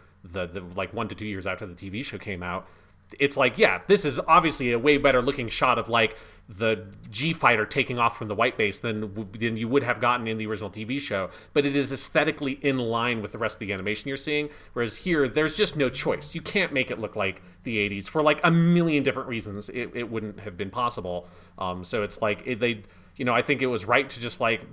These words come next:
you know, do, clean it up and, like, v-, blend it as much as you can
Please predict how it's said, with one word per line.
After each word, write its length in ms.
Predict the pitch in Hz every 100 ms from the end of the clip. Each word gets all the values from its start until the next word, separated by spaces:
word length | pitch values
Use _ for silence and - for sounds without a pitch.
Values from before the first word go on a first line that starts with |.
| - - -
you 120 | 120
know, 180 | 110 101
do, 400 | 98 92 131 139
clean 300 | 139 143 147
it 200 | 151 151
up 220 | - 143 139
and, 180 | 123
like, 220 | 117 110 113
v-, 260 | 110 107
blend 420 | 120 104 117 131
it 100 | 135
as 100 | 117
much 180 | 117 123
as 100 | 117
you 60 | 95
can 480 | - 139 139 139